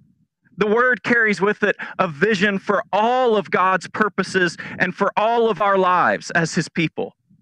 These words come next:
The word abide comes not from a movie, just to be clear,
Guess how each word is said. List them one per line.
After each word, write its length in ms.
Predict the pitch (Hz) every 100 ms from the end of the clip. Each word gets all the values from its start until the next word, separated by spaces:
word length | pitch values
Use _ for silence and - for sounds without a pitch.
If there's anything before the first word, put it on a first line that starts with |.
| _ _ _ _ - - _ _ _ _ _ _ _ - _
The 100 | -
word 220 | 185 214
abide 460 | 220 190 196 190 170
comes 400 | - 165 170 170
not 240 | 175 226
from 160 | 226 277
a 40 |
movie, 460 | 254 247 226 226 269 - _ _ _ _ _ _ _ _ _ _ _
just 180 | 202 -
to 40 |
be 80 | 170
clear, 500 | - 175 160 170